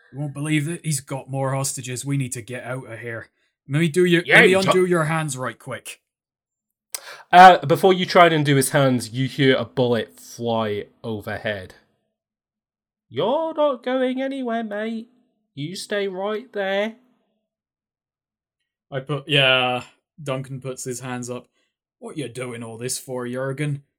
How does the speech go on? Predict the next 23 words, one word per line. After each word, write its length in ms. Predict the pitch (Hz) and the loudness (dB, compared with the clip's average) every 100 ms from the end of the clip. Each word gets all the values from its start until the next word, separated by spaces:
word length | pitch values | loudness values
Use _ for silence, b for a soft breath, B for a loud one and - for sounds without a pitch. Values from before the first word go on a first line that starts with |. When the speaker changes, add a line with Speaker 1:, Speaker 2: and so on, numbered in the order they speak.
| _ - | _ -12
Speaker 1:
I've 120 | 180 | -8
heard 180 | 127 127 | -6 -8
about 320 | 123 131 127 | -8 -12 -8
you. 120 | 156 | -6
You're 300 | 180 196 196 165 | -6 -6 -6 -6
a 40 | |
respected 580 | 156 143 - 165 - 180 | -6 -6 -8 -12 -8 -8
adventurer. 480 | 165 196 170 147 143 | -8 -10 -10 -10 -6
You 100 | 220 | -6
don't 180 | 156 | -6
need 180 | 131 127 | -10 -12
to 120 | 135 | -12
do 220 | 120 120 117 | -10 -12 -14
things 340 | - 110 113 | -16 -14 -14
like 220 | 107 107 | -14 -16
this." 480 | 127 165 - - - _ _ _ _ _ _ _ _ _ _ _ b b b b - | -10 -4 -2 -4 -8 _ _ _ _ _ _ _ _ _ _ _ b b b b 0
Speaker 2:
"What 160 | 381 | 6
are 40 | 427 | 8
you 80 | 403 | 8
bloody 320 | 381 392 392 | 6 6 8
talking 340 | 415 427 427 | 10 10 10
about? 320 | 427 415 - 330 | 10 12 10 6
He's 180 | 415 | 8